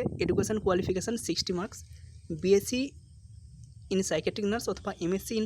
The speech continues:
psychiatric নার্সের যে এক্সাম হয়েছিল সেখান থেকে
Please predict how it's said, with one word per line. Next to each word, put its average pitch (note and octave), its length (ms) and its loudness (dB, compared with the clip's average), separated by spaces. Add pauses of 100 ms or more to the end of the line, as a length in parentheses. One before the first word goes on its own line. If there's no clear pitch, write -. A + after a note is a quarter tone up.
psychiatric F#3 480 -4
নার্সের F3 300 -4 (1000)
যে G#3 120 8 (500)
এক্সাম F3 340 2
হয়েছিল E3 240 2 (200)
সেখান F3+ 240 2
থেকে G3 120 2